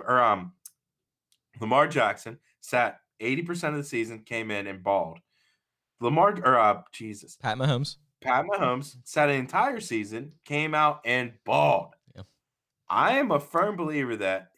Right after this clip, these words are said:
Speaker 1: unless you have, like, a good offensive line and things of that nature that could protect them, you should really sit your,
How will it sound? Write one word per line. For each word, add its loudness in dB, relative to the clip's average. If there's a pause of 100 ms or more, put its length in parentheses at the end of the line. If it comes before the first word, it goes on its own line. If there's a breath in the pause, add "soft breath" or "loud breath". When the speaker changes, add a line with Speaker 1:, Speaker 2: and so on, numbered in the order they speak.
(160)
Speaker 1:
unless 0
you -2
have, 2
like, -2
a -6
good 0
offensive 0
line 4
and -6 (360 soft breath)
things 0
of -6
that 2
nature -4
that -4
could -14
protect -4
them, -2 (1000)
you 4
should 0
really 6
sit -2
your, -2